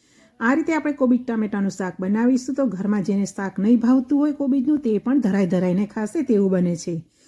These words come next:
તો ચાલો આપણે બનાવીએ કોબીજ ટામેટાનું શાક. તો એના માટે મેં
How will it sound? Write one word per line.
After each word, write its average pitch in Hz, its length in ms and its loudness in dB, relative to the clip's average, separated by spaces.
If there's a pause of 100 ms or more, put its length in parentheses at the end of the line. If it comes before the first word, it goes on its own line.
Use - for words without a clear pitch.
(220)
તો 190 80 -6
ચાલો 214 320 0
આપણે 185 340 -2
બનાવીએ 202 340 0
કોબીજ 208 360 0
ટામેટાનું 185 580 0
શાક. 160 280 -4 (480)
તો 240 40 -12
એના 240 260 2
માટે 214 300 0
મેં 202 160 -2